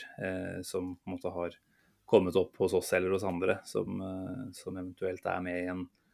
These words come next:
førstelagsstall neste sesong. Eh, så det er jo et viktig element å ta med, men, eh, ja, nei, både han du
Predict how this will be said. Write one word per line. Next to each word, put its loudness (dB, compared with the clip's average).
førstelagsstall 0
neste -6
sesong. 4
Eh, -4
så -2
det 6
er 0
jo -2
et -8
viktig -4
element 0
å -8
ta 0
med, -6
men, -4
eh, -4
ja, 6
nei, 4
både 10
han 2
du 2